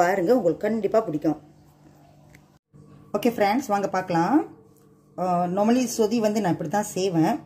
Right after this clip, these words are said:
So ரொம்ப பேர் கேட்டிருக்கீங்க, சாரி, ரொம்ப நாள் ஆச்சு செய்கிறதுக்கு. So நான் இப்போ செஞ்சு காமிக்கிறேன், ஓகேங்களா? First நான் என்ன பண்ணேன்,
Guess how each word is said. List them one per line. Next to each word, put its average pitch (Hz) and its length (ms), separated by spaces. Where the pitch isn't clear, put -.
So 190 100
ரொம்ப 180 200
பேர் 233 220
கேட்டிருக்கீங்க, 196 540
சாரி, 196 300
ரொம்ப 190 300
நாள் 202 180
ஆச்சு 160 280
செய்கிறதுக்கு. 170 460
So 190 180
நான் 160 120
இப்போ 156 140
செஞ்சு 185 240
காமிக்கிறேன், 165 480
ஓகேங்களா? 170 360
First 254 260
நான் 185 120
என்ன 208 180
பண்ணேன், 208 280